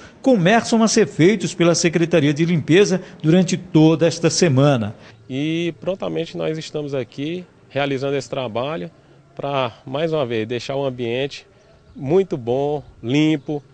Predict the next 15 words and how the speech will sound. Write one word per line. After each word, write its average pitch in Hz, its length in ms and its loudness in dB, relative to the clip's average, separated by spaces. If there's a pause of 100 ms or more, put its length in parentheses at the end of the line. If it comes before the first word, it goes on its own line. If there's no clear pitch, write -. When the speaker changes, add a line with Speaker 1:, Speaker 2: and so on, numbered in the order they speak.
(220)
Speaker 2:
cuidado, 143 680 -2
cuida-, 147 340 -4
é, 147 40 -6
é, 127 720 -2
é, 107 80 -6
cuidado, 135 760 -2 (120)
bem 156 260 -2
zelado 139 720 -2 (220)
para 151 200 0
o 151 60 0
nosso 143 260 -4
caxiense, 143 480 -10
quando 143 240 -8
vir 147 180 -4
aqui 139 360 -8